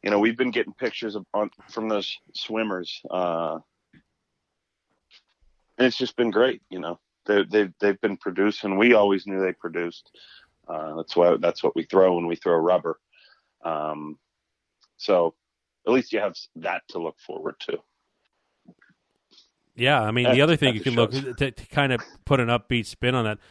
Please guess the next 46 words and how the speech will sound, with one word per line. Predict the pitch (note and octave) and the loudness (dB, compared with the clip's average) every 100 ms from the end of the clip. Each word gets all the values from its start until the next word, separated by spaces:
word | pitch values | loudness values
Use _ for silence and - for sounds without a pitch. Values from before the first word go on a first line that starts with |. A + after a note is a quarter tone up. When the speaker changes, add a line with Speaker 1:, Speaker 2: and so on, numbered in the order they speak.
| _ _ _ | _ _ _
Speaker 2:
Something | - C#3+ - B2 | -4 -4 0 2
else | B2+ - | 2 0
you | C3+ | -6
can | A#2 | -4
look | A2 - | -4 -4
forward | A2+ G#2+ G2 | -4 -2 -4
to | A#2 G#2 | -4 -4
is | F2+ | -2
not | G2+ A2+ G2 | -2 -2 0
having | G#2 G2+ G2+ | -2 -2 -4
any | F#2+ F2+ | -6 -4
hard | F#2+ F#2+ F#2+ | -2 -2 -2
baits | F2+ - | -8 -8
around | G2 F2+ F2+ F2 | -10 -8 -8 -10
and | E2+ | -12
just | F2 F2 | -12 -10
having | G2+ F#2 F2+ | -8 -8 -10
to | E2+ | -8
wait | F2+ F#2+ | -8 -8
Speaker 1:
<laughs> | - | -10
Speaker 2:
forever | G2 F2+ F2+ G2 | -8 -6 -4 -4
while | F2+ F2 | -4 -4
I | F2+ F2+ _ - | -6 -8 _ -8
work | G#2 F#2+ G2 | -6 -6 -6
my | - | -10
fingers | - G#2 F#2+ F#2 | -10 -10 -8 -10
to | - F2+ | -10 -10
the. | F2 - _ _ _ | -10 -14 _ _ _
That | A2+ | -6
was | G2 | -6
a | F2+ | -8
joke. | - F2+ | -10 -6
Speaker 1:
Ex-, | F2+ - - - | -4 -6 -14 -10
Speaker 2:
<laughs> | - - | -4 -2
That | D3 | 2
was | F3 | 4
Speaker 1:
excellent. | G3+ D#3+ G3+ F3 E3 | 4 4 4 4 4
Speaker 2:
a | |
joke. | C#3 | 2
I | F#3+ | 2
wanted | F3+ | 2
to | D#3+ | 0
pull | C#3+ C3 C#3+ | -2 -4 -4
you | C3 | -6
down. | A2+ G2 F#2+ | -8 -8 -4
Speaker 1:
Right, | G2+ G#2+ | 2 2